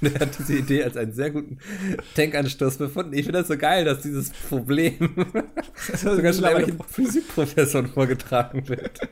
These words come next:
Speaker 2: Aber warum, aber warum, wenn das Auto größer wäre, würde es anders? Warum? Weil das dann, also
Speaker 1: Das
Speaker 2: ist es
Speaker 1: kann
Speaker 2: ein
Speaker 1: Tim uns
Speaker 2: größeres
Speaker 1: vielleicht auch wieder in den Kommentaren beantworten.
Speaker 2: Ist es so, dass ein größeres Auto seinen eigenen äh,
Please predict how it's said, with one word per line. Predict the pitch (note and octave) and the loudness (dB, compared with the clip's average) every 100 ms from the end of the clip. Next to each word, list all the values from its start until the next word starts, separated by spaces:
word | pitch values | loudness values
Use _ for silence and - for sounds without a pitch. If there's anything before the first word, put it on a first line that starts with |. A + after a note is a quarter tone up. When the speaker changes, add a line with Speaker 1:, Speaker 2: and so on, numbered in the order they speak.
| - - D#3 - - - - - F3 D#3+ C3+ - - | -12 -8 -8 -8 -16 -20 -18 -10 -8 -8 -10 -18 -6
Speaker 2:
Aber | F3+ G#3 | 0 4
warum, | G3+ G#3 A3+ B3 | 4 4 2 0
aber | F#3 F3+ F3 | -2 0 0
warum, | F#3+ B3 A#3 | -2 -2 -2
wenn | G3 | -2
das | E3+ | -4
Auto | E3+ F#3 | -4 -6
größer | F3+ E3 F#3 A3 | -4 -4 -2 0
wäre, | G3 G3 | 2 2
würde | F#3+ F#3+ | 0 -2
es | F3 F#3 - | -2 -6 -6
anders? | - E3+ C#3 A2 - | -6 -4 -2 -4 -4
Warum? | C#3+ E3+ D#3 F#2 F#2+ _ - - | -4 -2 -4 -6 -12 _ -20 -8
Weil | C3+ E3 | -4 -2
das | D3+ | -2
dann, | E3+ D3+ D3 | -4 -4 -8
also | - C#3 | -8 -2
Speaker 1:
Das | B2+ | 0
Speaker 2:
ist | E3+ | 0
es | A3 | -2
Speaker 1:
kann | D3+ | -2
Speaker 2:
ein | D#3 | 0
Speaker 1:
Tim | D3 | 2
uns | D#3+ | 2
Speaker 2:
größeres | D3+ E3+ | 2 2
Speaker 1:
vielleicht | C#3 C#3+ - | 0 0 -2
auch | C#3+ C#3 | -4 -4
wieder | A#2 | -2
in | G#2+ | -2
den | G#2+ | -4
Kommentaren | A2+ G#2+ G#2 A2+ G#2+ G2 | -2 -2 -2 -4 -6 -8
beantworten. | - A2+ G#2+ G2 F#2+ - _ _ _ _ | -10 -10 -8 -8 -8 -12 _ _ _ _
Speaker 2:
Ist | - F#3 | -4 -2
es | F#3+ | -2
so, | G3+ | -2
dass | F#3+ | -2
ein | F3 | -2
größeres | C#3 F#3+ G3 E3 | -4 -4 -2 -4
Auto | D#3 F3 | -2 -2
seinen | F#3+ F3 E3+ | 0 -2 -2
eigenen | D#3+ F3 F#3+ F#3 F3+ F3 - _ _ _ _ | -4 -4 -2 -2 -4 -6 -12 _ _ _ _
äh, | - - - | -18 -16 -14